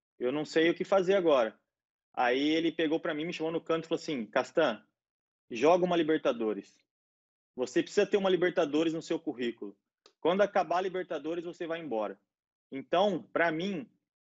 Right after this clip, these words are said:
eu sabia que eu ia jogar Libertadores e depois seria difícil eu continuar,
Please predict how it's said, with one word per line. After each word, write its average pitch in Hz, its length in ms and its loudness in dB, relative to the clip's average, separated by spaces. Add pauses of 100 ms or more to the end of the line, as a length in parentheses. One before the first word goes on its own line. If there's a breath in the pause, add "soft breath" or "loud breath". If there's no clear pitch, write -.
(400)
eu 139 120 0
sabia 175 460 0
que 175 220 -6
eu 170 140 2
ia 190 100 0
jogar 175 240 0
Libertadores 170 800 -4 (140)
e 139 60 -12
depois 156 760 0
seria 175 260 2
difícil 180 400 -6
eu - 40 -10
continuar, 180 560 -4